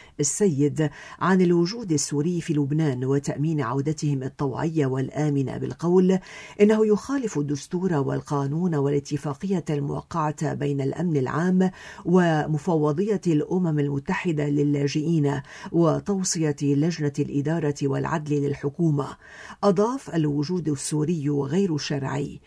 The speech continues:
والمطلوب من الأمن العام ترحيل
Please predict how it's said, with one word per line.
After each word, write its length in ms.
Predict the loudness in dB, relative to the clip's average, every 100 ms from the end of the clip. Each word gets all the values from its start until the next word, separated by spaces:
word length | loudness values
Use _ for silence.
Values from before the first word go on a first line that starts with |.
| -8
والمطلوب 880 | 0 2 4 2 -2 -2 0 0 0
من 280 | -4 -2 -2
الأمن 320 | -2 -2 0
العام 600 | 0 0 2 4 4 4 0 -12 2
ترحيل 680 | 4 4 2 -2 -2 2 2